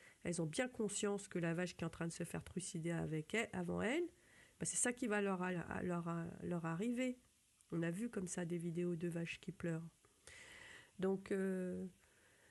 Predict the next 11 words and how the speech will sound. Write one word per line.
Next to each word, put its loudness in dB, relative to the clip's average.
le 6
système 4
économique 4
a 4
été 4
mis 4
en 4
place 0
pour -2
que 2
l'humain 4